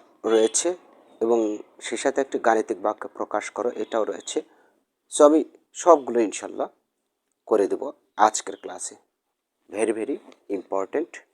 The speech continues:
ক্লাসটি হতে যাচ্ছে। এবং কিভাবে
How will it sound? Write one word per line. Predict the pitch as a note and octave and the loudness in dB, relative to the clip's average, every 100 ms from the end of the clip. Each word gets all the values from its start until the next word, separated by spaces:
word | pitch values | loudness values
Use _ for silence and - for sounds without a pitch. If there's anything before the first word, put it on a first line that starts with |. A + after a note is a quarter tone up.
| _ | _
ক্লাসটি | G#2+ F2 - - G2+ - _ _ _ _ F#2 | -2 -2 -2 -8 -12 -14 _ _ _ _ -14
হতে | - F#2 | -10 -8
যাচ্ছে। | G2 - - D#3+ - _ _ _ _ _ _ _ - | -8 -4 0 0 -2 _ _ _ _ _ _ _ 0
এবং | D3+ C#3 D#3 _ _ _ _ _ _ | 4 4 4 _ _ _ _ _ _
কিভাবে | F3+ F#3 F3 | -4 -2 0